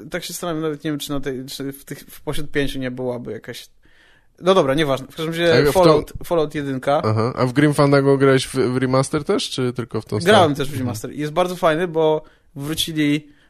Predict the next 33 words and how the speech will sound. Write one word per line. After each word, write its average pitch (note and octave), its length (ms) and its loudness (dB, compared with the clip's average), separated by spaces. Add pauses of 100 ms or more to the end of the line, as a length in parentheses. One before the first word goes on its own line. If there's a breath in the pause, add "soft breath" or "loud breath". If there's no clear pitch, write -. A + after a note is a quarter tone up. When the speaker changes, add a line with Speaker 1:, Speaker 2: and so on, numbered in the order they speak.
Speaker 1:
kurwa, C3 180 -10
to A#2+ 60 -10
są C#3 120 -12
takie C#3 180 -10
nerdowe C3 360 -4
szczegóły, B2 300 -10
które B2+ 180 -10
tak C3+ 260 -8
jebią B2 300 -6
po B2 60 -10
prostu A#2+ 300 -14
tych - 280 -18
ludzi. C3 200 -4
Speaker 2:
No F3 80 2
pewnie G#3+ 320 2
tak, G3+ 240 2
to D#3 80 -2
mogę D3+ 240 2
to D#3 120 0
wyciąć, D3 320 -2
ale C3 380 4
jak B2 420 -4
ktoś - 380 0 (100)
jeszcze D3+ 380 2
nadal D3+ 320 4
słucha D#3 300 2
w - 60 -12
tym C#3 140 -2
momencie, C#3 460 2
to D#3+ 180 0
myślę, D#3 300 -2
Speaker 1:
Tak. E3+ 140 8
Speaker 2:
że, D3+ 120 4